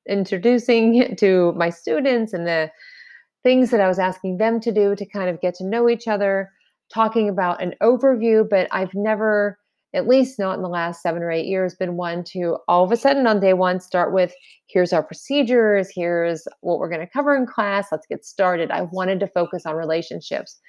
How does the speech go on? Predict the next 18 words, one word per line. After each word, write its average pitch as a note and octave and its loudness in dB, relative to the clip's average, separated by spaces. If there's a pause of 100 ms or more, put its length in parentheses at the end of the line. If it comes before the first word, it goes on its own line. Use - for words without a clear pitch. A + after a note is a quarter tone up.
(340)
in C#4 6
a C4+ 8
digital F3+ 4
space. E3+ -2 (380)
That F#3 -2
can E3+ -6
be F3 -4
more F#3+ -2
difficult A#3 -2
to G#3+ -2
do, F#3 -2
especially - -6
if F#3 -8
you F3+ -6
have E3+ -6
larger E3 -4
class D#3+ -8 (220)
sizes. G#3 0